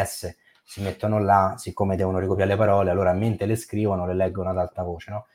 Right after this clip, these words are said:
Però dentro casa ormai abbiamo dispositivi come Alexa, come Google Home,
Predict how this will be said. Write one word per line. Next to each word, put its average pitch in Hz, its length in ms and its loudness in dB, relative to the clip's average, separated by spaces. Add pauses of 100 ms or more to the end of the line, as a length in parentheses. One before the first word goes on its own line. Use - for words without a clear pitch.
(180)
Però 113 380 6
dentro 104 320 -2
casa 98 240 2
ormai 101 200 0
abbiamo 95 300 -2
dispositivi 95 640 -2
come 92 240 0
Alexa, 101 600 -2 (240)
come 90 320 -10
Google 95 300 -4
Home, 101 360 -4